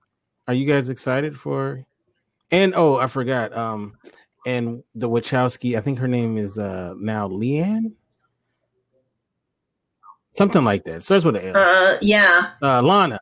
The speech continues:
Speaker 1: No, I'm sorry, it's Lana.
Speaker 2: Something like that.
Speaker 1: Lana
Speaker 2: Yeah.
Speaker 1: Wachowski, who I
Speaker 2: Lana.
Speaker 1: forgot when there was a dude. Uh, I forgot what, what was the Wachowski names before? I can't remember. But anyway.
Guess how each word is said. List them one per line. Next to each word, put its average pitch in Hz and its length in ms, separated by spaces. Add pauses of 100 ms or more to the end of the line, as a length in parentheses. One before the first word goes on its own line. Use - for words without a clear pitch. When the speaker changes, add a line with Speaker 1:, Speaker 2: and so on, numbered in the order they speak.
(200)
Speaker 1:
No, 156 140
I'm 151 100
sorry, 117 220
it's 107 120
Lana. 120 180
Speaker 2:
Something 605 160
like 175 180
that. - 340 (120)
Speaker 1:
Lana 156 320
Speaker 2:
Yeah. 147 360
Speaker 1:
Wachowski, 117 540
who 113 400
I 202 40 (180)
Speaker 2:
Lana. 160 80
Speaker 1:
forgot 110 340 (460)
when 110 180
there 110 100
was 104 160
a 98 40
dude. 107 380 (180)
Uh, 101 300 (680)
I 131 40
forgot 135 400
what, 117 220 (340)
what 196 200
was 214 220
the 156 80
Wachowski 160 580
names 147 680 (220)
before? 131 420
I 104 80
can't 123 200
remember. 98 300
But 120 160
anyway. 117 360